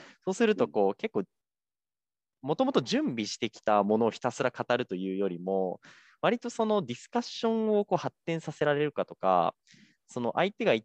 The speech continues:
Speaker 1: てきたことに対して正しくこう論理的に言葉を返せるかとか、その辺は結構大事かなという感覚が、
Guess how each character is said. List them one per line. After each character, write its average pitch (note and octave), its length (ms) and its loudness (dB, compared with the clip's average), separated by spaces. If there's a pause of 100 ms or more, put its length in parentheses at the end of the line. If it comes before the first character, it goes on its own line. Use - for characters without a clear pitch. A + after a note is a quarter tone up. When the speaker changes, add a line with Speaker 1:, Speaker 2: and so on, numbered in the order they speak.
Speaker 1:
て C#3 80 -8
き - 100 -20
た B2 80 -4
こ A#2 120 -4
と A#2+ 120 -2
に A2 100 -4
対 A#2 200 -2
し - 120 -20
て C3+ 280 2
正 D3+ 300 -2
し - 40 -18
く A#2 120 -8
こ F#2+ 220 -4
う F#2 40 -6
論 A#2+ 180 2
理 C3 80 -4
的 C3 240 -8
に B2 300 -4 (120)
言 B2+ 160 -4
葉 A#2+ 100 4
を G2 80 2
返 G2 200 0
せ - 140 -2
る - 80 -4
か D#2+ 100 -4
と - 120 -20
か、 E2+ 320 2 (480)
そ - 120 -4
の C4 60 -2
辺 C4+ 100 0
は B3 80 2
結 A3+ 200 0 (220)
構 A#2+ 300 4
大 A2 300 2
事 A2+ 360 -8
か G#2+ 140 -6
な G#2 260 4
と - 80 -6
い F2 60 -2
う F2+ 60 -6
感 F#2+ 240 -10
覚 F#2 240 -8
が、 F2 240 0